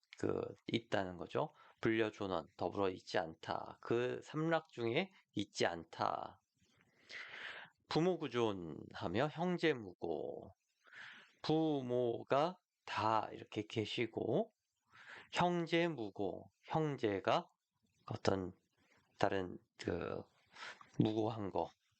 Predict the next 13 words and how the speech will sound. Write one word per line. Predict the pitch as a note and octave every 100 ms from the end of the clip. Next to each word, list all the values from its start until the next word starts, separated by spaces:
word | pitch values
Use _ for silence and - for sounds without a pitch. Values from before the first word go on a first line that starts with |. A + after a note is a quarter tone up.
| _ - _
그 | - A1 - _ _ - _
큰, | - B2+ B2+
큰 | A2+ - E3+
일이 | C3+ A#2+
없는 | A2 F#2+ A2+ G#2
거, | E2+ E2+ E3+ - _ _ - _ -
그것이 | A2+ A2+ G2 - C#3+ -
일락야요. | A#2 A2 G#2 G2+ F#2+ - F2 D#2+ E2 D#2+ D#2+ D#3+ _ _ _ _ - - - _
앙불교천 | - G2+ C3+ B2+ C3 A#2+ A2+ G#2+ - E3
부부자거인, | E3 G#2+ G#2+ G2 E2 E2 C2+ - _ _ _ _ _ _ _ _ - -
앙, | - G2+ A2 F#2+ E2+ G2 -
우러를 | - A#2+ B2+ B2+ B2+ -
앙자입니다. | G2 G#2 G#2 G2+ F2 E2+ E2 D2+ -